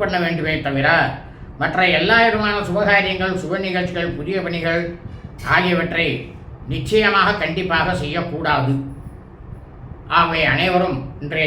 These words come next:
தினசரி பஞ்சாங்க பதிவினை ஆரம்பம் முதல் கடைசி வரை முழுவதுமாக பார்த்து புதன்கிழமை என்று அதன் பிரகாரம் தங்கள் வாழ்க்கையை கடைபிடித்துக் கொண்டு அனைவரும் மிக மிக க்ஷேமமாக இருக்க வேண்டுமாய் அன்புடன் கேட்டுக்கொள்கின்றேன்.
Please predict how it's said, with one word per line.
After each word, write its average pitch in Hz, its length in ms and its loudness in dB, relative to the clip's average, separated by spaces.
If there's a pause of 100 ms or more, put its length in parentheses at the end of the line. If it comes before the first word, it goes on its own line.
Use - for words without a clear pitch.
தினசரி 180 420 -2
பஞ்சாங்க 165 320 -2 (100)
பதிவினை 156 300 -2 (100)
ஆரம்பம் 160 260 -2
முதல் 151 240 0
கடைசி 135 260 -6
வரை 151 220 0
முழுவதுமாக 160 460 0 (120)
பார்த்து 139 300 -2 (2750)
புதன்கிழமை 196 680 4
என்று 160 220 0 (520)
அதன் 175 280 -4
பிரகாரம் 175 480 0
தங்கள் 160 320 0
வாழ்க்கையை 165 360 2
கடைபிடித்துக் 147 540 -2
கொண்டு 151 220 0 (500)
அனைவரும் 160 560 2
மிக 147 220 0
மிக 170 240 0
க்ஷேமமாக 156 480 0
இருக்க 135 200 -2
வேண்டுமாய் 131 400 0 (160)
அன்புடன் 135 400 0
கேட்டுக்கொள்கின்றேன். 123 720 -6